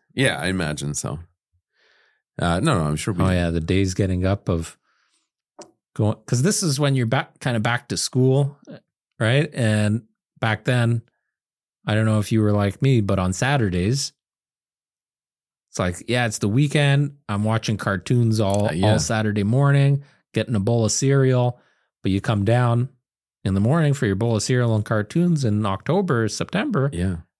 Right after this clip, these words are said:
Speaker 2: and it's chilly.
Speaker 1: Yeah.
Speaker 2: Get that heat on and
Speaker 1: Yeah.
Speaker 2: change
Speaker 1: See,
Speaker 2: of
Speaker 1: if you can
Speaker 2: season.
Speaker 1: trigger those types of memories in people
Speaker 2: The
Speaker 1: when they visit your
Speaker 2: emotions.
Speaker 1: house,
Speaker 2: Yeah.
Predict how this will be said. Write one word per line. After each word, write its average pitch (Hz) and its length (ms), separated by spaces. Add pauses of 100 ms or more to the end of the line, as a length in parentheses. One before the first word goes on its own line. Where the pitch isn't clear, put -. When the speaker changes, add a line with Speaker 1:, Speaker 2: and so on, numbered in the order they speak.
(140)
Speaker 2:
and 110 140
it's - 100
chilly. 349 400 (400)
Speaker 1:
Yeah. 98 200 (360)
Speaker 2:
Get 120 140
that 110 180
heat 143 200
on 139 300
and 101 220 (1160)
Speaker 1:
Yeah. 101 120
Speaker 2:
change 104 160
Speaker 1:
See, 120 100
Speaker 2:
of 110 60
Speaker 1:
if 151 60
you 196 80
can 190 140
Speaker 2:
season. - 120
Speaker 1:
trigger 131 280
those 104 260
types 101 220
of 87 80
memories 85 420
in 104 100
people 104 280
Speaker 2:
The 107 100
Speaker 1:
when 95 120
they 131 100
visit 92 260
your 82 140
Speaker 2:
emotions. 78 80
Speaker 1:
house, 123 420 (120)
Speaker 2:
Yeah. 135 220